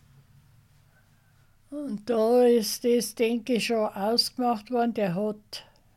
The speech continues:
die hat dann kein, sagt man denn da, was früher? Auf alle Fälle nix mitgenommen, nix geerbt und so.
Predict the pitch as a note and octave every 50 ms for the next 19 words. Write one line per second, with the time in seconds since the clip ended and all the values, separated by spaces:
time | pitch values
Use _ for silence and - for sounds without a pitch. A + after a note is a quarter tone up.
0 | _ _ - - G#3 F#3 G3 G#3 G#3 G#3 - - G#3+ G3 G3 G3 G3 F#3+ - -
1 | - - G3 F#3+ F3+ F3 E3+ E3 E3 D#3+ D#3+ D#3+ D#3 D#3 _ _ _ _ _ _
2 | _ _ _ _ _ - - A3 A3 G#3 _ _ - G#3+ G3+ F#3 F3+ F3 F3 D#3+
3 | F3 E3+ D#3+ D#3+ _ _ _ - - F3 - - - - G3 F#3 F#3+ G3 F#3+ F3+
4 | F#3 E3 D#3+ - _ _ - _ _ _ _ _ _ _ _ _ - - - -
5 | - - - - - - - - _ _ _ _ _ _ _ _ _ _ _ -
6 | - _ _ _ - - - - - - _ _ - - - E3+ - - G3 G3
7 | G#3 A3+ A3 A3 - A3 G#3+ G#3 G#3+ G#3 G#3+ G3+ G3 F#3+ F#3 F3+ F3 E3 D#3 -
8 | - _ _ _ - C4 A#3+ G#3+ G#3+ G#3 G#3 - - - - - - - - -
9 | - - - - - - - _ _ _ _ _ _ _ _ - G#3+ B3 C#4 C#4
10 | - - - C4+ C4+ C4 C4 C4 C4 B3 A3+ G#3+ G#3 - - - - - - -
11 | A3 A3 - A3 G3+ G#3 A3+ B3+ C4 - - - - C#4 C4+ C4 B3+ A#3+ - C4+
12 | C4+ C#4 C#4 C#4+ C4